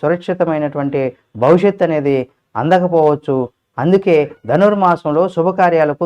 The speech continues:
దూరంగా ఉండడం మంచిదనేసి కూడా పండితులు చెబుతూ ఉన్నారు. కాబట్టి తప్పనిసరిగా ఈ ధనుర్మాసంలో ఇటువంటి వాటినన్నీ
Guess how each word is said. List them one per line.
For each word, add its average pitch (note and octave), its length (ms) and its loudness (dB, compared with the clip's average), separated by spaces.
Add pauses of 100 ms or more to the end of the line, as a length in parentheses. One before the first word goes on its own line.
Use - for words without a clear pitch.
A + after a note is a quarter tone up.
(120)
దూరంగా F3+ 380 2 (100)
ఉండడం C3+ 260 -4 (120)
మంచిదనేసి C#3+ 560 -4
కూడా C#3 140 2 (420)
పండితులు D3 440 0
చెబుతూ A#2+ 320 -2
ఉన్నారు. G#2+ 320 -6 (380)
కాబట్టి C#3 300 0
తప్పనిసరిగా D3+ 600 -2
ఈ - 20 -2 (100)
ధనుర్మాసంలో D3 720 -2 (380)
ఇటువంటి C3+ 380 -2
వాటినన్నీ C3+ 480 -2